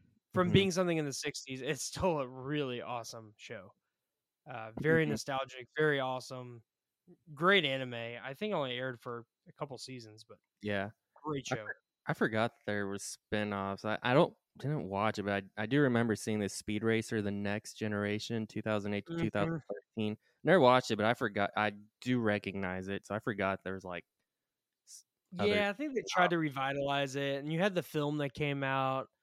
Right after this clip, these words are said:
Speaker 1: in
Speaker 2: Mm-hmm.
Speaker 1: two thousand and eight, and that, I, ugh, that was not very good. Uh,
Speaker 2: Yeah,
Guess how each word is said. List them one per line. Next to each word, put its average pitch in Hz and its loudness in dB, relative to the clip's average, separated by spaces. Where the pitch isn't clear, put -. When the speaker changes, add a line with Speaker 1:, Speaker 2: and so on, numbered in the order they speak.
Speaker 1:
in 107 -4
Speaker 2:
Mm-hmm. - -2
Speaker 1:
two 110 0
thousand 135 0
and 123 -12
eight, 123 -6
and 127 -10
that, 131 -4
I, 120 -6
ugh, 113 -12
that 127 -8
was 117 -12
not 104 -14
very 101 -18
good. 107 -16
Uh, 101 -2
Speaker 2:
Yeah, 101 -2